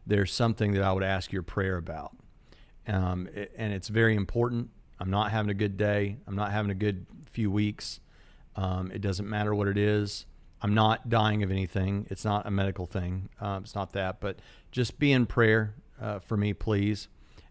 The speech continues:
And, uh, just here's what I would ask you to pray. I would ask you to pray that this issue that Braxton's having in his life right now, Lord, that you would,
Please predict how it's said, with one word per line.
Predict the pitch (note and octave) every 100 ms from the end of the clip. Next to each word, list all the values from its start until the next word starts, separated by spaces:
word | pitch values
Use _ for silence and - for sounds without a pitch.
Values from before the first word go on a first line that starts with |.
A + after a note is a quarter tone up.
| -
And, | A2 G#2 G2+ G2
uh, | G2 G2 F#2+ F#2+ F#2+ G#2
just | G#2 A2+ - - - -
here's | C#3+ D3
what | C#3+
I | A#2+
would | A2+
ask | A2 G2+
you | G#2+
to | F#2
pray. | - G#2 E2+ E2 - - - -
I |
would | G#2 B2
ask | D3+ -
you | A#2+
to |
pray | - B2+ A2 G2 F#2+ F#2+ - -
that | A2 G#2
this | G#2+ G#2
issue | B2 - C#3+
that | A#2+
Braxton's | A2+ G#2+ G#2 - A2 G2
having | G2+ G2+ G2
in |
his | F#2+ F2+
life | G2 F2+
right | G2 F2
now, | F2+ F2
Lord, | F2+ F2+ F2+ F2 - - - -
that | A2 G#2+
you | A2 A2+
would, | A2 G#2 G2+ F#2+